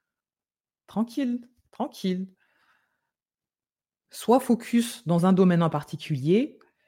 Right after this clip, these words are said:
et, euh, fais les causes pour exceller. Forme-toi, fais ta, fais-toi accompagner.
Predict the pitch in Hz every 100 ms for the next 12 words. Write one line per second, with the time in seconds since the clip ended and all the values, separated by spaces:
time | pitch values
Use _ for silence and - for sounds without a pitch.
0 | _ _ _ 185 202 220 170 147 139 131
1 | 127 123 - - 233 214 214 240 226 -
2 | 190 190 240 196 202 - - 156 151 -
3 | 190 190 190 - 170 160 151 - 202 185
4 | 180 175 160 139 151 180 247